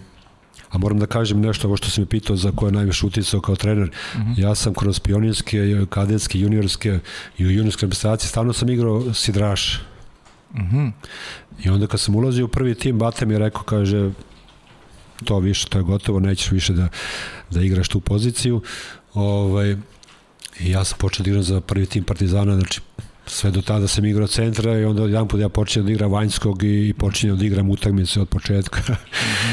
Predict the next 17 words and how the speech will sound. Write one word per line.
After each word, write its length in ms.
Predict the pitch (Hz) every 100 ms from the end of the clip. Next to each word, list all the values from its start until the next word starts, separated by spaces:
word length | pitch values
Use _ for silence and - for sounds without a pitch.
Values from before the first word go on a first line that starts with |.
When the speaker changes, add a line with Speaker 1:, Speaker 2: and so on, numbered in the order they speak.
| 120
Speaker 2:
Mhm. 120 | 98
Speaker 1:
Ovaj, 400 | 92 95 95 95 98 104
i 100 | 101
opet 280 | 104 101 -
interesantno, 600 | 104 107 104 113 113 110
ja 120 | 110
mislim, 320 | 107 104 101
ne 140 | 98 101
znam 160 | 101
da 120 | 90 95
li 120 | 92
ima, 200 | 92 78 - - - - - _ _ - _ -
sigurno 400 | - 92 85 87
da 100 | 82
ima, 200 | 92 95
ali, 380 | 92 87 87 90
ovaj, 320 | 90 90 87